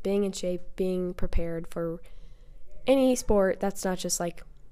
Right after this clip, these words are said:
the singular action that you're doing while you're playing that sport. I digress.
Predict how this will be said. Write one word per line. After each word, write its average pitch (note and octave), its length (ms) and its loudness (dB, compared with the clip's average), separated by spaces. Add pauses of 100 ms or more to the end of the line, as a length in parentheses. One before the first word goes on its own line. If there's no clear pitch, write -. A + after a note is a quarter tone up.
(400)
the F#3+ 80 -2
singular F3+ 500 -2
action F3 340 -4
that E3 100 -4
you're E3+ 140 -2
doing E3 280 -2
while E3+ 100 -4
you're - 140 -6
playing - 200 -4
that - 120 -12
sport. - 260 -12 (1300)
I F#3+ 160 -4
digress. - 680 -8